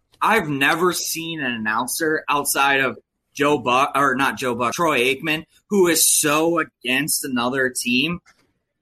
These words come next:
Like, he, where he's so for the Dallas Cowboys. It's, it, it, it's just so ridiculous to me. Like, I was, I, I had to turn him off. Like, I had to mute him. It was that bad. Like, I, I just couldn't, I could not imagine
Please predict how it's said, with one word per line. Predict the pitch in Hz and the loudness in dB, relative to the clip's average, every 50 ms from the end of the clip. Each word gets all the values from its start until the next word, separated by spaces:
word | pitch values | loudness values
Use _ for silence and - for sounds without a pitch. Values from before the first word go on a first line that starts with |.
| _ - | _ -4
Like, | 147 156 143 131 117 98 - _ _ _ _ _ | 0 0 2 0 0 -4 -8 _ _ _ _ _
he, | 107 117 127 147 143 - 143 | -14 -10 -8 -8 -8 -6 -2
where | 156 165 156 135 | 0 2 2 2
he's | 127 - - - - - 165 185 185 175 - - | 2 0 -2 -2 -2 -2 -2 -2 -2 0 0 0
so | - - - - 151 143 147 156 165 160 | 0 2 2 2 2 4 4 4 2 2
for | 156 - - 123 123 123 127 131 139 147 151 151 - _ _ _ _ _ - | 0 -4 -2 0 2 2 2 2 2 2 0 -2 -6 _ _ _ _ _ -6
the | 131 131 | -4 -2
Dallas | 117 131 123 123 131 139 131 - | 0 2 2 2 2 2 0 -2
Cowboys. | - 117 113 117 120 123 151 160 160 170 165 - - - - | 0 0 2 2 2 2 2 2 2 0 0 -2 -4 -2 -2
It's, | 185 180 - - - - | -2 -2 -2 -6 -4 -2
it, | 214 208 180 170 | 0 0 0 2
it, | 202 208 226 220 208 - - | 2 2 2 2 0 -2 -6
it's | 202 - - | -4 -2 0
just | - 285 277 - | 0 0 0 0
so | - 202 185 196 | 2 2 4 4
ridiculous | 196 165 127 127 123 123 - 117 110 110 - - | 4 2 2 0 -4 -4 -6 -8 -6 -4 -4 -4
to | 107 104 | -4 -4
me. | 104 95 | -6 -4
Like, | 101 104 104 - - - | -2 -2 -2 -4 -4 -6
I | - - 135 160 165 170 180 | -4 0 2 2 4 4 4
was, | 180 160 151 139 - - - - - - - - - - - - 170 | 2 2 0 -2 -2 -4 -6 -10 -16 -18 -20 -20 -20 -20 -10 -4 -4
I, | 175 175 - - - - | -2 -2 -4 -8 -4 -2
I | 170 190 208 | 0 2 2
had | 226 247 233 170 | 2 2 0 0
to | 151 131 | -2 -4
turn | - 151 165 147 135 | -2 -2 0 0 0
him | 127 113 | 0 0
off. | 107 104 90 87 - | 0 -2 -2 -2 -4
Like, | 151 143 139 | -4 -4 -2
I | 160 165 | 0 0
had | 190 196 185 147 | 0 0 0 -2
to | 131 120 | -2 -4
mute | 113 113 110 110 104 | -4 -2 -2 -2 -2
him. | 101 104 | -4 -4
It | 104 107 | -4 -4
was | 107 107 98 | -6 -6 -4
that | 104 104 98 92 - | -4 -4 -4 -4 -4
bad. | 95 95 87 82 90 | -6 -6 -4 -6 -6
Like, | 101 107 113 110 | -4 -2 -2 0
I, | 123 123 131 135 131 - - | 0 0 0 0 0 -2 0
I | 139 170 185 | 0 0 0
just | 180 170 160 147 - - | 0 -2 -4 -4 -4 -4
couldn't, | 156 131 117 107 - - | -2 -2 -2 -2 -2 -2
I | 113 135 151 | -2 -2 -2
could | 147 - - 151 139 123 | -2 -6 -8 -6 -2 -2
not | 117 113 113 113 113 110 110 | 0 2 2 2 4 2 2
imagine | 107 107 104 101 101 101 101 95 101 101 101 101 101 | 2 2 2 2 0 0 0 -2 -2 -2 -2 -2 -4